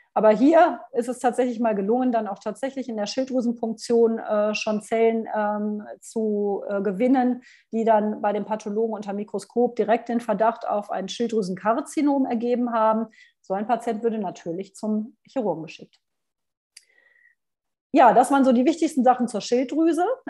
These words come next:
Ähm, dann kommen wir noch zu den Nebenschilddrüsen. Wie gesagt, das sind ja diese kleinen Organe, äh, die einer,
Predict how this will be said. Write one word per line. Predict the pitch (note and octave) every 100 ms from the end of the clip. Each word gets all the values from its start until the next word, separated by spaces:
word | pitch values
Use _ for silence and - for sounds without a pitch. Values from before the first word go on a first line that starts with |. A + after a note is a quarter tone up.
| -
Ähm, | C4+ C4+ C4 C4+ C#4 C4+ A#3
dann | G3 A3+ B3+ C4+
kommen | C4+ B3+
wir |
noch | A#3+
zu | A#3 A3
den | F#3+
Nebenschilddrüsen. | F3+ G#3+ C#4+ - F4 D4 D#4 D4+ E4 F4
Wie | A3
gesagt, | G3 F#3+ F#3
das | F3+
sind | F#3+
ja | F#3+
diese | E3+ F3
kleinen | - E3 G3 C4+ C#4
Organe, | B3 A#3 A3+ A#3 A#3+ A#3+ A3+ -
äh, | G#3 G3+ G3+
die | G3+ G3 G3 F#3+ F#3+
einer, | F3+ F3+ F3 F3